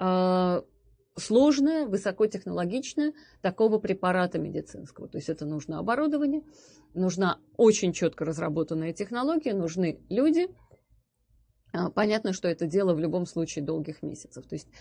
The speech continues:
непонятно, если вирус впервые, а, новый коронавирус, э, ковид девятнадцать был зафиксирован в конце девятнадцатого года,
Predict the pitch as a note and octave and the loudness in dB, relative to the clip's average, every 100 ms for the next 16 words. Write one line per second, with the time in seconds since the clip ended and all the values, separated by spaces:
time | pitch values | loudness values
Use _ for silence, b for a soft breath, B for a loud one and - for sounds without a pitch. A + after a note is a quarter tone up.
0 | B B G#3+ C#4 C4+ A#3 G3 E3+ D3+ E3+ | B B 0 0 0 0 -2 -4 -4 -4
1 | G3 F#3+ F3+ E3+ G#3+ A3 F3 - - _ | -4 -4 -4 -4 0 0 -2 -6 -20 _
2 | - E3+ E3 G3+ E3 - b b b b | -4 -4 0 2 2 -4 b b b b
3 | D#3+ D3+ D#3+ G3 G3 E3+ - D#3+ E3+ E3+ | -6 -4 2 4 4 2 -2 -2 0 0
4 | F3 E3 D#3 - - - D#3 - E3+ F#3+ | 2 2 0 -6 -10 -8 -6 -4 0 2
5 | D#3+ E3 D#3+ F#3+ E3+ D#3 D3 D#3 F3+ D3+ | 2 -2 0 0 0 -4 -6 -2 -2 -4
6 | - D3+ - F#3 D#3 D3 E3+ D#3+ F3+ D#3 | -10 -12 -4 -4 -2 -6 -6 -6 -6 -6
7 | D#3+ E3+ D#3+ - D3 D3+ A3 D#4+ C4 | -8 -8 -10 -10 -8 -6 -2 0 0